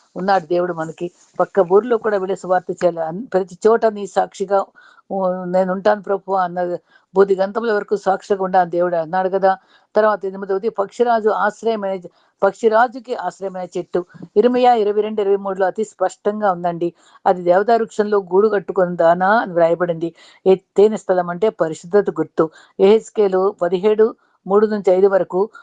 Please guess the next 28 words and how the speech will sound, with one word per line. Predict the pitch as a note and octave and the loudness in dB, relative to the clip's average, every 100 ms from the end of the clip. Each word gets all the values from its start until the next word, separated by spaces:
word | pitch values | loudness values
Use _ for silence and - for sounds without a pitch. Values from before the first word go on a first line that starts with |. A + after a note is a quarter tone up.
| _ - | _ 2
పొడుగైన | F#3+ G3 G#3+ A3+ A3+ A#3 | 2 4 4 4 4 2
రెక్కలు | G#3+ - G3 F#3+ | 0 -2 -2 0
గల | F#3+ G3+ - _ _ | 0 -2 -6 _ _
విచిత్ర | F#3 A3 A3 - A3 | -4 -2 -2 0 2
వర్ణం | G3+ G3+ G3 | 2 -2 -4
గల | G3 F#3 | -2 -2
గొప్ప | E3+ G3 - G#3 | -2 -4 -2 -4
పక్షిరాజు | G3 F#3+ - G3 F#3 F3 G3 A3+ - - - | -2 -6 0 2 2 2 0 0 -8 -14 -2
లెబనో-, | F3 F#3 G#3 G#3+ A3 | 0 2 0 0 2
లెబానోను | F#3 F3+ G#3+ G#3+ G#3+ | 0 2 0 -4 -4
పర్వతమునకు | G3 G3+ G3+ G3 G3 F#3 E3+ | -2 -2 -2 -2 -4 -4 -4
వచ్చి | E3+ - A3+ A#3+ _ _ - | -4 -2 -2 -2 _ _ -12
ఆ | |
దేవదారు | E3 F3+ G3+ G#3+ G#3 | 0 2 4 2 0
వృక్షపు | G3+ G3+ F3+ | -2 -6 -8
కొమ్మను | - F#3+ G#3 A3+ G#3+ | -2 -2 0 -2 -2
పట్టుకొనెను | G3 G3 - A#3 A3 G3+ G#3 | -4 -4 -2 0 2 0 -2
అని | G3 F#3 | -4 0
రాసిందండి. | F3+ F#3+ F3+ E3+ E3 E3+ - - _ | -2 -2 -6 -6 -6 -10 -12 -20 _
అవి | G3 G#3 | 2 4
అక్కడ | F#3+ G3 F#3 F#3+ | 4 4 4 2
స్థలాన్ని | - F#3 F3+ F#3+ F#3 F#3+ | -4 -4 -2 -4 -6 -10
స్థావరం | - E3+ F#3 F#3 | -4 -2 -2 -4
ఏర్పరచుకుంటున్నాయి. | F3 - F3 - E3+ D#3 D#3+ E3 | -8 -10 -14 -12 -10 -6 -4 -4
ఎత్తుగా | F3 - A3+ A3+ | -6 0 2 2
ఉంటుంది | G3 F#3+ | -2 -4
కదండి. | F#3 F3 E3 D#3+ _ - _ _ F#3+ | -4 -2 -6 -12 _ -20 _ _ 0
తొమ్మిదవదిగా, | G#3+ G#3 F#3 E3+ F#3 | 2 2 2 2 -2